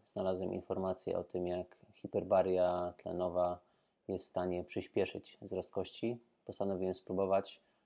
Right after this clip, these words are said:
Tak trafiłem do Kliniki Medycyny Hiperbarycznej Baromedical. Na przestrzeni roku przyjąłem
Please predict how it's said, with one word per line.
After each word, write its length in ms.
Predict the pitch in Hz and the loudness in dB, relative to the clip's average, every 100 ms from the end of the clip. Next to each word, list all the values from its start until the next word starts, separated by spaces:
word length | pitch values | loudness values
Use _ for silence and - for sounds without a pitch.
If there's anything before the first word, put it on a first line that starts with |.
| _ | _
Tak 200 | 92 - | -8 -2
trafiłem 500 | 95 - 92 87 87 | -2 0 0 0 2
do 420 | 87 87 87 90 - _ _ | 4 4 4 0 -8 _ _
Kliniki 680 | - 95 92 90 - 92 92 | -6 -2 0 -2 -2 0 0
Medycyny 440 | 90 87 90 - 90 | 0 0 -4 -4 -6
Hiperbarycznej 880 | - 90 87 87 85 - 90 90 87 - | -4 -2 2 2 0 -4 -6 -6 -8 -4
Baromedical. 720 | 90 92 92 101 - 110 123 - _ _ _ _ _ | -2 0 0 -2 2 2 2 -8 _ _ _ _ _
Na 80 | 107 | -6
przestrzeni 400 | - - 113 104 | -4 0 2 6
roku 460 | 104 107 113 110 110 _ _ | 4 4 4 2 0 _ _
przyjąłem 680 | - 101 98 95 92 90 92 | -4 2 6 6 4 2 -2